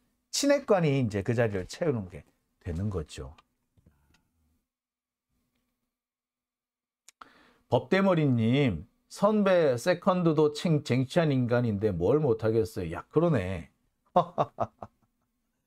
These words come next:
예, 참 당혹스럽습니다.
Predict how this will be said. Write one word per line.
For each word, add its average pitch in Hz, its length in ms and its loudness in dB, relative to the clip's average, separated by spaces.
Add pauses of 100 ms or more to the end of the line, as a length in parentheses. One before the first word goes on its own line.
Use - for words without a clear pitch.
(200)
예, 80 260 -10
참 95 240 -12 (1200)
당혹스럽습니다. - 880 -6